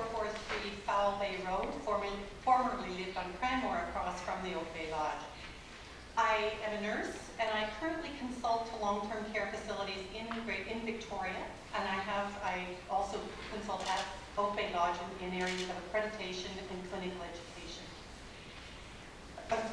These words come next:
in September, when I got ready to go to the open house that Baptist Housing put on, I was very anxious because of the last six projects that beha has put on, on, has, uh, supported on the island,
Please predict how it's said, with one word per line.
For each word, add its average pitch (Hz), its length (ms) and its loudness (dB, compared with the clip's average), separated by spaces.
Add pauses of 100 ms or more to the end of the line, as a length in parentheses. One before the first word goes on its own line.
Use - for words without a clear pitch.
(260)
in 226 180 -4
September, - 540 4
when 202 180 4
I 202 200 4
got 202 180 6
ready 214 240 4
to 208 80 0
go 202 140 4
to 196 180 -2
the 180 340 -2
open 208 220 -2 (120)
house 196 360 6 (140)
that - 180 0
Baptist 190 420 2
Housing 190 340 0 (120)
put 202 100 -2
on, 180 300 2 (240)
I 175 240 4 (220)
was 196 300 -2
very 202 280 4 (160)
anxious - 500 -4
because 180 380 0 (500)
of 196 200 6
the 214 60 6
last - 440 6
six 233 340 -2 (120)
projects 247 480 2
that - 240 -4
beha 208 160 -2 (300)
has 226 220 4 (140)
put 226 100 0
on, 185 440 4
on, 214 240 6 (180)
has, 190 160 -2 (380)
uh, 165 340 0
supported 277 540 4
on 190 220 2
the 185 60 -2 (120)
island, 180 460 0